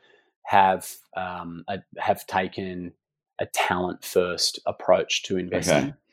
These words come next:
Speaker 1: Um, whether, as I said, we, we are the, we are the earliest institutional investor in, in that we, we invest, um, you know, I mean, all, all of our fund is really focused, or not all of it, but, but, but the majority of our fund is focused towards making these investments where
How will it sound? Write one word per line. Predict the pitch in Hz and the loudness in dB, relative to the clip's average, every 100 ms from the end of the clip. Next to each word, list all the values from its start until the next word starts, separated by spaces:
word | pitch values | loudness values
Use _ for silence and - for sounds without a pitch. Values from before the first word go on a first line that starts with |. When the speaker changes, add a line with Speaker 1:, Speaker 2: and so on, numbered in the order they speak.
| - | -8
Speaker 1:
Um, | 110 92 90 87 | -4 -4 -4 -2
whether, | 95 101 95 95 92 92 - | 2 4 4 0 -2 -4 -8
as | 98 98 | -8 -4
I | |
said, | - 92 | 0 0
we, | 92 92 | 0 -4
we | - 95 | -2 2
are | 98 101 | 6 6
the, | 95 - _ - | 4 -2 _ -10
we | 95 98 | -2 2
are | 98 | 2
the | 95 - | 0 -4
earliest | 95 95 95 - | -4 -2 -4 -4
institutional | 95 - - - 95 - 92 | -8 -12 -8 -4 -4 -4 -6
investor | 92 95 - 101 - | -4 -2 2 0 0
in, | 90 - - | -10 -10 -6
in | 92 | -2
that | 90 - | 0 2
we, | 92 90 90 _ _ _ - | 2 2 -6 _ _ _ 0
we | 98 95 | 2 4
invest, | 87 90 - - _ _ 95 | 4 2 0 -6 _ _ 0
um, | 90 82 - | 0 -2 -2
you | 98 | -2
know, | 85 92 | 0 -4
I | |
mean, | 90 87 | -6 -4
all, | - 87 - - - - | -2 -2 -4 -8 -10 4
all | 107 107 | 8 10
of | 101 - | 8 2
our | - | -2
fund | 98 90 87 | -4 -6 -8
is | - | -6
really | 92 85 | -6 -4
focused, | - 85 - - - | -4 -4 -4 -10 -10
or | 85 | -10
not | 82 | -8
all | 78 85 90 | -6 -4 -4
of | |
it, | - | -6
but, | 90 - | -10 -10
but, | - | -14
but | - 90 | -14 -10
the | |
majority | 90 87 87 87 | -6 -4 -4 -2
of | |
our | 87 | -4
fund | - 85 85 | -4 -6 -8
is | - | -2
focused | 85 82 - | -2 -2 -6
towards | 90 87 - | -4 -4 -4
making | 87 92 | -8 -6
these | 87 - | -10 -10
investments | 82 82 - 87 - | -8 -6 -8 -12 -8
where | 87 87 | -6 -6